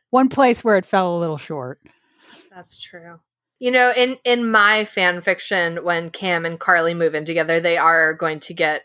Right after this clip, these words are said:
Speaker 2: at least one cat, probably several. They'll be, like, rescuers. So,
Speaker 1: Well,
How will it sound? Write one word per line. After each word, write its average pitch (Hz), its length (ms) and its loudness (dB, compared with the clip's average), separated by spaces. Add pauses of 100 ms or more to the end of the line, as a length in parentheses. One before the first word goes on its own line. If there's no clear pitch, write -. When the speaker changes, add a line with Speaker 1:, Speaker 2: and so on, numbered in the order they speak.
Speaker 2:
at 196 160 0
least 208 380 -2
one 196 260 0
cat, 190 320 0
probably 196 240 -2
several. 156 640 -2
They'll 165 180 0
be, 170 200 -4
like, 151 180 -4
rescuers. 139 800 -10
So, 151 260 -4
Speaker 1:
Well, 202 180 2